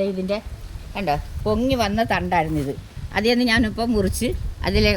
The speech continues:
താഴെ കുത്തി വെച്ചതാണ്. ഇനിയിപ്പോൾ അത് വേറെ ചട്ടിയിലോട്ട് ആക്കണം, എല്ലാവർക്കും കൂടെ ഇരുത്തി നിൽക്കാൻ പറ്റത്തില്ല. അപ്പം നമ്മൾ മുറിച്ച് വിട്ട് കഴിഞ്ഞാൽ ആ ഭാഗത്തൂടെ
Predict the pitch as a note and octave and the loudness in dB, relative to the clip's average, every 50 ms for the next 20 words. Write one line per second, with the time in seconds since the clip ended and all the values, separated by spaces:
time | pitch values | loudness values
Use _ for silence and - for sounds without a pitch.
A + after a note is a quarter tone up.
0 | F3 F#3 E3 - F#3 F3+ F#3 F#3+ G#3 G#3 - E3+ - - G3+ E3+ - - F#3 D#3+ | 0 -2 -2 0 0 0 0 0 -2 -4 -4 -4 -2 -2 -2 -2 0 0 0 0
1 | D3 B2+ B2 C3 - - - - - G3 - A3 G#3 G3+ A3 A3 G3+ G#3 A3 C4 | 0 -2 -2 -4 -6 -6 -8 -8 -6 -4 -2 -2 0 0 0 0 0 0 2 0
2 | F3+ E3+ - G#3 G3+ G3+ F#3+ G3+ F3 D3+ D3+ - G#3 F#3+ F#3 - - - - F3 | 0 0 -2 -2 -2 -2 -2 0 -2 -2 -2 -2 0 0 0 0 -2 -4 -6 -4
3 | F3+ F#3+ G3 F#3+ - G#3 G3+ G#3 G#3 G#3 G3 F#3 F#3 - A#3 C4 - - - - | -4 -4 -4 -4 -6 -6 -6 -4 -4 -4 -4 -4 -6 -6 -6 -6 -6 -8 -14 -14
4 | - - - - F#3 E3+ - - G#3+ G#3+ G3+ F#3+ D#3 C#3+ C#3+ C3+ D#3 C#3+ B2+ B2+ | -14 -12 -8 -8 -8 -8 -4 -2 -2 -2 0 -2 -4 -4 -6 -8 -6 -6 -6 -8
5 | B2 - - - - - - A#3+ C4+ C4 C4 C4 C#4 D#4 D#4+ D4 B3+ A#3+ C#4 - | -8 -10 -12 -16 -16 -14 -10 -6 -4 -2 -2 -2 -2 -2 -2 -2 -2 -4 -4 -6
6 | - G4+ G4 F4 D#4+ A3+ - - D#4 C#4+ B3 A3 A3 A3+ B3 C4 A#3 G#3+ A3+ A#3 | -4 -4 -4 -4 -4 -6 -4 0 2 2 2 2 2 2 2 2 0 0 0 0
7 | C4+ C#4 G3+ G3 G3 G3+ F#3 - G3+ G3 F#3+ G3+ A3+ | 0 0 0 0 0 -2 -2 -2 -2 -2 0 0 -2